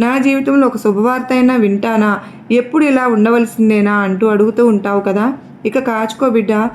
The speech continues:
శుభవార్తల మీద శుభవార్తలను నీ జీవితంలో పడబోతూ ఉన్నాయి. ఆ, నువ్వు ఆర్థిక పరంగా నువ్వు ఊహించని డబ్బును నువ్వు చూస్తావు. ఒకటి కంటే ఎక్కువ మార్గాల ద్వారా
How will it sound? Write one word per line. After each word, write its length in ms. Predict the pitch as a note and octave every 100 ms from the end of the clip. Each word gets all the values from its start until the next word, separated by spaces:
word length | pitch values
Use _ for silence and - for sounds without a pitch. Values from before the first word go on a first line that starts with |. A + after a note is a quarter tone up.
| - - -
శుభవార్తల 580 | G#3 A#3 B3+ C4 B3+ C4+
మీద 220 | C4+ C#4+
శుభవార్తలను 1040 | C4+ A3+ A3+ A3 G#3+ G#3+ G3+ G#3 C4 B3+ - - - G#3
నీ 400 | A#3+ C#4+ A#3 G#3 - - -
జీవితంలో 500 | F#3 A#3 B3 B3+ A#3
పడబోతూ 540 | A3+ G3 F#3+ A#3+ A#3+ A#3+
ఉన్నాయి. 380 | A3+ A3+ G#3+ - -
ఆ, 80 | G3
నువ్వు 220 | G#3+ A3
ఆర్థిక 600 | G#3 F#3+ G#3 A3 C#4+ C#4
పరంగా 420 | C4 A#3+ A3+ A3
నువ్వు 220 | G#3+ G3 G3+
ఊహించని 420 | A#3+ C4+ C4+ A#3
డబ్బును 380 | G3+ F#3+ B3 B3+
నువ్వు 300 | A3 G3 G#3+
చూస్తావు. 320 | G#3 A#3 A3 - - - -
ఒకటి 300 | A3+ C#4 B3+
కంటే 320 | B3+ C4+ D#4 C#4
ఎక్కువ 260 | C#4 C4
మార్గాల 500 | A#3+ A3 G#3+ A#3 A3+
ద్వారా 540 | G3+ G#3 G3+ A3 G#3+